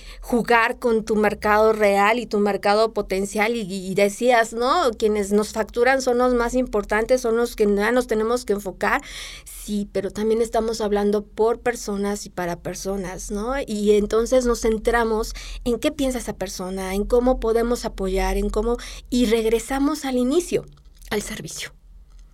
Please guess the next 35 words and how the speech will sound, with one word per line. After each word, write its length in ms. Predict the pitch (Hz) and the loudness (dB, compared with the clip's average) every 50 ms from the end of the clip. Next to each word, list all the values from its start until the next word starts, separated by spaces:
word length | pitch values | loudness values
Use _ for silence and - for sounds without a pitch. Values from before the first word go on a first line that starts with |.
| - - - - - - - - - - - | -20 -20 -20 -20 -20 -20 -20 -20 -8 2 4
Porque 240 | 254 254 - - | 4 4 6 2
así 200 | 262 254 - 302 | 0 2 0 -2
te 140 | 294 - 349 | 0 0 -2
podré 380 | 349 - 294 277 277 277 277 277 | 0 2 2 4 4 4 2 2
yo 160 | 277 269 269 | 2 2 4
vender 340 | 269 262 254 247 254 247 254 | 4 2 2 4 2 4 2
el 180 | 254 254 247 | 2 0 -2
producto 600 | 247 - 233 226 220 233 220 - - - 240 233 226 | -2 0 0 2 2 0 -4 -4 2 2 4 4 4
más 600 | 220 220 220 220 226 233 247 320 427 440 - - | 2 0 -2 -2 0 2 2 4 2 2 2 0
maravilloso 600 | 269 247 220 208 202 202 196 196 202 202 202 208 | 0 2 2 2 2 2 2 2 0 0 0 -2
del 160 | 208 202 208 | -2 0 -2
mundo 480 | 214 214 220 220 220 220 226 247 262 - | -2 -2 -2 -2 0 0 0 0 -2 -6
si 200 | - - 247 226 | -8 -8 -6 -4
no 300 | 226 240 240 254 262 254 | -2 0 2 2 4 2
está 360 | 247 247 247 - - 226 220 | 2 0 -2 -2 0 2 2
la 160 | 220 214 208 | 2 0 -2
parte 280 | - 220 208 - - 208 | -4 -6 -8 -4 -4 -2
humana, 440 | 208 208 202 202 196 196 196 202 208 | 0 0 0 0 0 0 -2 -2 -4
si 140 | 202 - 214 | -4 -4 -4
no 120 | 208 208 | -4 -4
está 260 | 208 - - 220 208 | -6 -4 -2 -2 0
la 180 | 208 202 196 - | 0 0 -2 -2
parte 280 | - 202 208 202 226 | -2 -2 -2 0 0
del 160 | 220 214 208 202 | 2 2 0 0
servicio, 720 | - 202 196 190 185 196 196 190 - - 202 202 196 202 - - - - - | 0 -4 -4 -2 -2 -4 -4 -4 -2 0 2 2 0 -2 -6 -14 -14 -14 -10
si 100 | - 214 | -4 0
no 100 | 214 240 | 2 2
está 160 | 233 233 247 | 2 2 2
el 120 | 240 214 - | 0 0 0
cómo 280 | - 240 240 233 240 | -2 -2 0 0 0
mejoró 480 | 233 220 220 214 - 220 214 202 208 196 | 0 0 -2 -2 0 0 2 2 2 0
tu 160 | 202 208 196 | 0 -4 -4
vida, 460 | - 214 190 190 196 196 190 190 196 - - - - - - | -2 -2 -2 0 0 0 0 0 -2 -4 -8 -14 -12 -6 0
el 500 | 208 214 214 214 208 208 214 208 190 - | 4 6 6 6 6 4 4 0 -2 2
cómo 460 | - 240 240 240 240 240 240 240 | 4 4 4 6 6 6 6 6